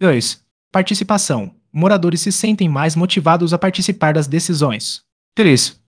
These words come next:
menos conflitos. Evita desentendimentos sobre gastos. Quando todos estão na mesma página, a vida em condomínio se torna mais harmoniosa. A falta de transparência, por outro lado, pode causar desconfiança e brigas. Portanto,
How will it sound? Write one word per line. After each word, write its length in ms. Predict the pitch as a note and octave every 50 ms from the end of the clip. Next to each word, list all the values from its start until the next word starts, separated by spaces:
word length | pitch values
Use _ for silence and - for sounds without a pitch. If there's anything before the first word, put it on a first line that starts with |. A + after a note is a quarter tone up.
| _ -
menos 300 | E3 E3+ G3 G#3+ G#3 -
conflitos. 800 | - G3 F#3 F3+ - E3 C3+ A#2+ A#2 - A#2 A#2 - - _ _ _ -
Evita 320 | D3+ B2 D3+ D#3+ D#3+ E3+
desentendimentos 840 | C#3 C3 B2 D3 E3 F3 - D#3 C#3 C3 D3+ D3 C#3+ D#3 D3+ F#3 E3+
sobre 280 | - - F#3+ F3 F3+ E3+
gastos. 680 | C#3+ C#3 B2+ A#2 A#2 - - - - - - - _ _ _ _ _ _ _ -
Quando 180 | D3+ E3 F3
todos 340 | E3+ - G3+ G#3+ G3+ A#3 G3
estão 280 | G3+ F#3+ - - F3+ E3
na 100 | D#3 D3
mesma 340 | D3+ F3+ G#3 F#3+ G3+ F#3+
página, 520 | F#3 - E3+ E3 F3 E3 F#3+ G3+ G3+ F#3+ - -
a 120 | - D#3+
vida 200 | B2+ C#3+ E3+ D#3+
em 80 | E3+ D#3
condomínio 520 | - E3+ E3+ F3 E3+ D#3+ D#3+ E3 D#3+ D#3+
se 120 | D#3 -
torna 280 | D3 - D#3+ D#3+ D#3 C#3
mais 260 | C3+ C3+ C3+ C#3+ -
harmoniosa. 720 | E3 D#3+ D3+ C3+ B2+ B2+ B2+ B2 A2 A2 - - - - _ _ _ _ _ _ -
A 80 | - B2+
falta 340 | - - F#3 G3 G3 A#3
de 120 | F#3+ F#3+ F#3+
transparência, 720 | G3+ G#3 G3 - - E3 D3+ D#3 E3+ F3+ F#3 - F#3+ F3+
por 200 | F3+ - F3 E3
outro 240 | E3+ F#3 F3+ F#3 F3+
lado, 460 | E3 D#3 C#3 C3+ C3 C#3 C#3+ C#3 _ _ -
pode 220 | - G3 F3+ G3
causar 400 | F#3+ - F#3 C#3+ B2 D3+ D#3+ F3+
desconfiança 840 | E3 F3+ F#3 - - G#3+ G3 G3 - G#3 F3+ F3+ F3+ F3 F#3 F#3 F3+ -
e 80 | G3+
brigas. 640 | E3+ D3+ - C3+ A#2+ G2 G#2 A2 A2+ - - - - _ _ _ _ _ -
Portanto, 560 | - F3+ F3 F3+ F3+ F3+ F#3 F3+ F3+ F#3+